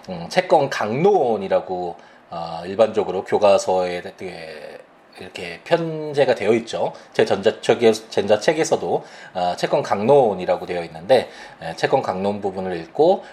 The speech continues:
이제 친족편, 상속편을 읽으면, 아, 민법, 아, 일반 사법으로서의 가장 기본법인, 아, 민법을 전부, 아, 읽는 것이 될 것 같습니다.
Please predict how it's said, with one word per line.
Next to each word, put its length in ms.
이제 220
친족편, 640
상속편을 680
읽으면, 500
아, 240
민법, 420
아, 360
일반 420
사법으로서의 720
가장 320
기본법인, 840
아, 180
민법을 460
전부, 520
아, 240
읽는 240
것이 480
될 220
것 260
같습니다. 600